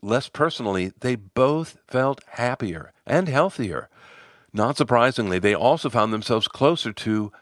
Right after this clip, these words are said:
the look and sound of leadership. People take all kinds of things personally, right?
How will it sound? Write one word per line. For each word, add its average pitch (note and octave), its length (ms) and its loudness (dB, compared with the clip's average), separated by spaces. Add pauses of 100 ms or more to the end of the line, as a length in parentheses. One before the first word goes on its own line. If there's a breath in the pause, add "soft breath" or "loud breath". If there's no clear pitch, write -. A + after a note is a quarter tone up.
(800 soft breath)
the E2 80 0
look F2+ 180 -2
and A2 100 -4
sound F#2+ 240 0
of F2+ 120 -8
leadership. E2+ 580 -6 (3500)
People B2 440 2
take F#2 480 2
all F2 260 4
kinds F#2+ 340 0
of G2 80 0
things F#2 220 -2
personally, C#2+ 520 -4
right? E2+ 260 -4